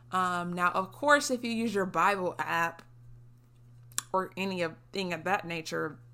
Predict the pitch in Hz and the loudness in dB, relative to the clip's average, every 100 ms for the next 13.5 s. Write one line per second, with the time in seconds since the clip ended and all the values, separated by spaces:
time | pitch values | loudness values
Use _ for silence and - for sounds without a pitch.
0 | - 160 156 160 - 165 160 - - 175 | -6 -6 -4 -8 -6 -4 -4 -6 -6 -4
1 | 165 160 160 156 - 165 160 160 151 151 | -4 -8 -8 -6 -6 -6 -8 -10 -10 -8
2 | 156 143 - - - - - - 233 170 | -8 -8 -16 -20 -20 -20 -12 -2 -2 -2
3 | 214 175 160 143 151 160 - - - - | -4 -6 -6 -8 -8 -8 -8 -10 -12 -6
4 | 180 170 160 165 - - - - - - | -4 -2 -6 -10 -16 -20 -20 -20 -20 -20
5 | - - _ _ - - - - - - | -20 -20 _ _ -20 -20 -20 -20 -12 -12
6 | - - 208 202 - 175 170 185 214 247 | -8 0 0 0 -4 -2 0 0 2 0
7 | 262 269 226 190 175 170 190 175 165 180 | 0 0 0 0 -2 -6 -6 -4 -4 -4
8 | 170 170 160 165 160 147 - - - - | -6 -6 -10 -10 -10 -10 -12 -12 -14 -14
9 | - - - - - - - - - - | -16 -18 -20 -20 -20 -20 -20 -20 -20 -20
10 | - - 190 226 226 220 226 233 226 226 | -20 -10 -4 -2 0 0 -2 0 -2 -2
11 | 226 262 320 - - - - - - - | -4 -4 -6 -6 -6 -8 -12 -16 -18 -20
12 | - - - - - - - - - 202 | -20 -20 -20 -20 -20 -20 -20 -12 -6 -4
13 | 208 - 294 196 | -4 -6 -6 -8